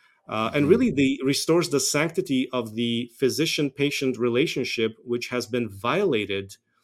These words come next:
Speaker 1: by the
Speaker 2: Mm-hmm.
Speaker 1: public health authorities, by the politicians, um, and by our healthcare leaders. And we could actually lead Canada in bringing back e-, ethical practice of medicine, uh, in Canada,
Speaker 2: Mm-hmm.
Speaker 1: and,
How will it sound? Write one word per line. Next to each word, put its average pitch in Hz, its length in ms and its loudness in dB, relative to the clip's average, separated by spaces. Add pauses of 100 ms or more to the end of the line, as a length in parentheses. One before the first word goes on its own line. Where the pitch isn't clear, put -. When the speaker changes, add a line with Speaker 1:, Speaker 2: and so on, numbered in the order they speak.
(280)
Speaker 1:
by 117 280 0
the 110 100 -2
Speaker 2:
Mm-hmm. 95 100 -4
Speaker 1:
public 131 300 2
health 123 120 -6 (100)
authorities, 117 380 0
by 107 160 -6
the 101 100 -6
politicians, 117 1000 -2 (260)
um, 104 680 -6 (120)
and 113 360 -4
by 107 200 0
our 113 180 -2
healthcare 117 440 0
leaders. 107 580 -2 (480)
And 120 160 0
we 151 100 4
could 143 140 6
actually 143 460 4
lead 135 560 0 (380)
Canada 147 720 -2 (400)
in 123 220 0
bringing 147 440 4
back 117 520 0 (560)
e-, 127 120 -8
ethical 143 380 0
practice 117 560 0
of 113 220 -8
medicine, 113 600 -2 (500)
uh, 98 220 -6
in 147 180 2
Canada, 107 380 -2
Speaker 2:
Mm-hmm. - 160 -4
Speaker 1:
and, 110 100 -8